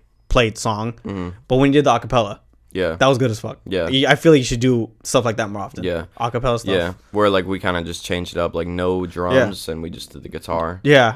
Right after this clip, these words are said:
Speaker 2: Yeah,
Speaker 1: and
Speaker 2: at the very end. 'Cause my whole thing was, like, as soon as I hopped off stage,
Speaker 1: Mm-hmm.
Speaker 2: my, my roommate, Crust, my producer,
Speaker 1: Mm-hmm.
Speaker 2: he was like, "Bro," he's like, "as soon as you get off stage, you have to go to the merch booth."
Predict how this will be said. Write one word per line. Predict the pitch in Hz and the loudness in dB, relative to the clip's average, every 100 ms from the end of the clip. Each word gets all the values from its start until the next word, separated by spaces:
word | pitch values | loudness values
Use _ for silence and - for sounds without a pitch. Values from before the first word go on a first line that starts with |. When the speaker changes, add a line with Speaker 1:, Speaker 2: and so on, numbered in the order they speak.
| - | 0
Speaker 2:
Yeah, | 139 147 | 4 4
Speaker 1:
and | - | 2
Speaker 2:
at | |
the | 87 | -2
very | 90 87 87 | -2 0 -2
end. | 101 - 185 - | -4 -8 -16 -6
'Cause | 123 104 | -4 2
my | 113 | 2
whole | 139 139 | 2 0
thing | 127 123 | -2 -4
was, | 110 | -2
like, | 101 | -2
as | 90 | -2
soon | 123 120 | -2 -4
as | 113 | -2
I | |
hopped | 92 107 107 | 0 0 0
off | 92 | -2
stage, | - 98 127 143 - - | 0 0 0 -2 -10 -10
Speaker 1:
Mm-hmm. | 135 110 | -8 2
Speaker 2:
my, | 107 - 98 - | 2 2 -6 -8
my | 98 98 | -2 0
roommate, | 107 165 127 87 | 4 4 4 -2
Crust, | - 117 143 - 110 | 0 0 0 -2 -4
my | 92 | -4
producer, | - 90 107 120 131 135 131 | -4 -4 -4 -4 -6 -6 -4
Speaker 1:
Mm-hmm. | 139 113 | -4 -4
Speaker 2:
he | 113 | -4
was | 98 | -2
like, | 92 - | -4 0
"Bro," | 101 85 | 2 2
he's | 85 90 | 0 -6
like, | 85 78 _ _ - | -6 -8 _ _ -16
"as | - | -12
soon | - 110 | -6 -4
as | 107 95 | -4 -4
you | |
get | 87 | 0
off | 92 90 | 0 -2
stage, | - 104 92 | -4 -4 -4
you | 82 | -10
have | 87 82 | -6 -6
to | - | -4
go | 80 | -8
to | |
the | 71 80 | -8 -10
merch | 78 - | -12 -14
booth." | 53 - - | -16 -16 -20